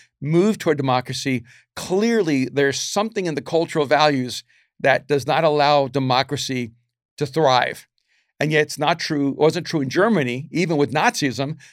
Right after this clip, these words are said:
It wasn't true in Japan, even with, um, the, the emperor's, um, notoriously evil oppression. And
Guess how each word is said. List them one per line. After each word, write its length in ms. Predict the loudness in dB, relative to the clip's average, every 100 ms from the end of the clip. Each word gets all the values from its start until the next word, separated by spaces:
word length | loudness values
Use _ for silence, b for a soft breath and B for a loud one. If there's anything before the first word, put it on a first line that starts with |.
| b
It 60 | 0
wasn't 260 | 0 0 -8
true 460 | -4 0 0 -2 _ -4
in 160 | -4
Japan, 640 | -4 -8 -6 -4 0 -2 -2 b b
even 380 | -2 0 0 0
with, 340 | 0 -2 -2 2
um, 440 | 4 4 2 -4 _ _ _
the, 260 | -2 2 2
the 260 | 0 0 0
emperor's, 640 | 0 0 0 0 -4 -10 _
um, 340 | 0 0 -2 -12 _ _ _ -10
notoriously 1160 | -8 -8 -6 2 4 4 0 -4 -4 -4 -4 -8 b b _ _ -8
evil 440 | -6 -4 -4 -4
oppression. 580 | -6 -2 -2 -2 -6 -6
And 420 | -6 -4 -4 -6